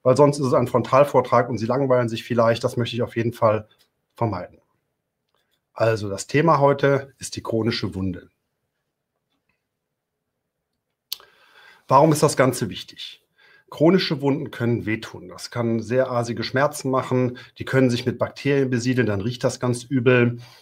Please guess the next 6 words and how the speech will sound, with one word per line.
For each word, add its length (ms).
Und 160
damit 240
sinkt 280
ihre 180
Lebensqualität 1000
beträchtlich. 800